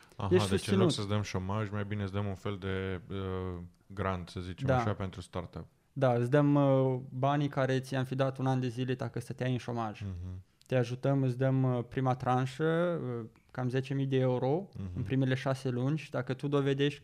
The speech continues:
Speaker 2: după șase luni că
Speaker 1: Faci bine ce faci.
Speaker 2: faci treabă și ne aduci facturi și ne arăți că,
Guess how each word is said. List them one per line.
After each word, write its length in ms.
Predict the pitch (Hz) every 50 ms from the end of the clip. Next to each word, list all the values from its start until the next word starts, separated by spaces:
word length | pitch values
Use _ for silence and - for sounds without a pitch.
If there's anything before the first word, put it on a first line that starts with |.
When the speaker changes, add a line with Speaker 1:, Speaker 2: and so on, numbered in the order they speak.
| - -
Speaker 2:
după 260 | 139 131 127 131 127
șase 300 | 131 135 131 131 - 131
luni 300 | 123 127 127 131 131 131
că 560 | 131 135 131 127 127 120 117 117 113 113 110 - _ _ _ _ _ _ _ _ _ _ _
Speaker 1:
Faci 240 | - 101 95 92
bine 220 | 87 95 90 90 87
ce 120 | - 92
faci. 260 | 85 - 90 85 87
Speaker 2:
faci 380 | 87 - 135 135 131 - - - -
treabă 420 | - - 123 123 123 123 131 131
și 300 | 127 131 - - 123 120
ne 120 | 117 120 120
aduci 220 | 120 123 123 -
facturi 420 | - 127 120 - - - 131 131
și 100 | 131 - -
ne 80 | 131
arăți 320 | 110 113 120 123 123 - - -
că, 440 | - 120 120 117 117 113 110 -